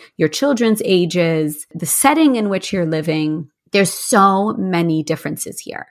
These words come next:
But if we roll it back to what do you most want your children to know? What do you most want to feel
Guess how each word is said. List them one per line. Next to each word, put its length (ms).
But 440
if 240
we 480
roll 400
it 160
back 340
to 440
what 240
do 60
you 180
most 320
want 160
your 120
children 420
to 120
know? 440
What 200
do 80
you 380
most 400
want 220
to 120
feel 640